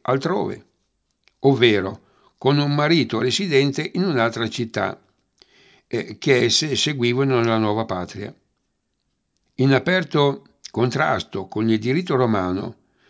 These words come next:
per il quale l'immutabilità della origo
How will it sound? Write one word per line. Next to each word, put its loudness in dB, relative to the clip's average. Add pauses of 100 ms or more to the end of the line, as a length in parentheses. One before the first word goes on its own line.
(120)
per 0
il 2
quale 2
l'immutabilità 0
della -2
origo -2